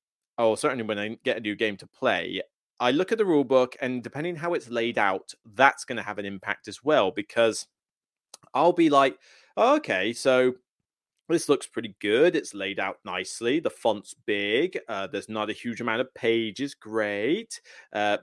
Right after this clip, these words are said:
mainly, I'm looking for pictorial examples. So I certainly do not like when, uh,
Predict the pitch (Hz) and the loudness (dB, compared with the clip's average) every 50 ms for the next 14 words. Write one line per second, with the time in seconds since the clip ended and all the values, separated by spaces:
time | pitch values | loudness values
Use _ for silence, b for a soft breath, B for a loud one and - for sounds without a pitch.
0 | 123 107 120 127 147 160 156 151 143 135 135 131 131 - 131 120 104 113 - - | -2 2 4 4 4 4 2 0 0 0 0 -2 -4 -4 -6 -10 -10 -10 -12 -12
1 | 127 127 - - 131 127 117 110 107 107 110 - 123 104 98 95 - - 139 180 | -12 -12 -8 -2 0 0 0 0 -2 -4 -6 -4 -4 -2 -2 -4 -4 -2 -2 -2
2 | 240 233 - - _ - - - - 113 107 104 104 104 101 - 104 101 95 - | -2 -4 -10 -12 _ -14 -12 -6 -2 -2 0 0 0 -2 -4 -4 -4 -6 -6 -6
3 | - - 127 113 - 120 117 110 104 98 113 113 110 110 - - 113 107 101 101 | -4 -4 -4 -4 -4 -10 -10 -10 -10 -10 -10 -8 -6 -6 -6 -6 -4 -4 -4 -4
4 | 101 _ - 107 107 104 98 95 92 - B B B B B B B - 110 107 | -6 _ -2 0 0 0 0 -4 -10 -14 B B B B B B B -2 0 0
5 | 104 104 95 | 2 2 0